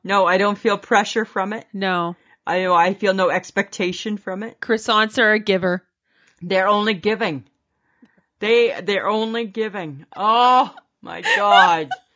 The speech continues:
Speaker 1: Oh, and then I ask myself after I finish it, like, "Do you think that the ladies would start to notice if I had, like, two, can I get two croissants?" 'Cause really, one croissant, if you're at home, you're having two.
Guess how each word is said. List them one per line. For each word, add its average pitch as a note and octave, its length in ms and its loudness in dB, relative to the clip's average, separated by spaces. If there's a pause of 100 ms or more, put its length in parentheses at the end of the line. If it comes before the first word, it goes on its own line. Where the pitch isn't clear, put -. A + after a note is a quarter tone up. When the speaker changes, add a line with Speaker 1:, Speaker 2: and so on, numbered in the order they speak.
(560)
Speaker 1:
Oh, A3+ 320 2 (320)
and G#3+ 140 -4
then C4 320 -2 (400)
I G3+ 200 -2
ask G#3+ 380 0
myself G3+ 540 0
after G3 300 0
I F#3+ 140 2
finish F#3 380 -4
it, G3+ 240 -2 (840)
like, F#3 320 0
"Do F#3+ 100 -6
you G3 140 2
think B3 320 0
that C4+ 160 0
the F#3 120 -2
ladies E3+ 460 0
would D#3+ 120 -6
start E3+ 280 0
to F3 80 -2
notice D#3 440 0
if - 80 -8
I D3+ 100 4
had, D3+ 240 -2
like, C#3+ 320 -4
two, - 240 -10
can - 180 -8
I F#3+ 120 0
get F#3+ 200 -6
two D#3+ 180 -12
croissants?" - 640 -20
'Cause G#3 200 -6
really, A#3+ 160 2
one A#3 240 0
croissant, C4+ 420 0 (180)
if - 80 -20
you're D#4 120 2
at B3+ 100 2
home, G#3+ 240 -2
you're F3+ 100 -4
having D#3+ 220 -2
two. - 320 -10